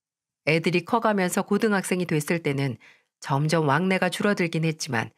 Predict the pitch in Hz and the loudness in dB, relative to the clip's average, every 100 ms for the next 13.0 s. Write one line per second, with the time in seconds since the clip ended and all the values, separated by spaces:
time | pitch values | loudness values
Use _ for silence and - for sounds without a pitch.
0 | _ - _ _ _ - 277 254 226 208 | _ -20 _ _ _ -2 2 4 4 2
1 | 208 240 208 180 147 120 107 _ _ _ | 0 2 2 0 0 -2 -6 _ _ _
2 | 147 160 143 151 202 190 185 160 160 151 | -2 2 2 2 2 2 2 2 2 2
3 | 156 131 147 - - 160 160 156 156 240 | 0 -2 -8 -10 -4 -4 0 -2 0 0
4 | 226 185 147 110 104 _ - 214 208 147 | 2 2 0 -4 -6 _ -8 -6 -2 -4
5 | - - - - 101 98 - 98 92 - | -4 -4 -2 0 0 0 -2 -4 -4 -10
6 | _ - - _ _ _ _ _ _ _ | _ -20 -20 _ _ _ _ _ _ _
7 | _ - 170 156 160 160 190 208 214 196 | _ -4 0 2 4 4 2 2 2 2
8 | 165 165 165 165 139 123 - - _ _ | 2 2 2 0 -2 -2 -8 -20 _ _
9 | - 269 240 214 202 196 262 247 226 226 | -4 0 2 4 2 2 0 0 -2 0
10 | 240 220 202 190 - 170 151 101 98 - | 0 0 -2 0 0 0 0 -4 -8 -10
11 | _ _ _ - - 190 165 165 175 247 | _ _ _ -8 -2 0 2 2 2 2
12 | 226 214 214 226 202 202 185 160 - 147 | 2 2 2 0 0 -2 -2 -2 0 -2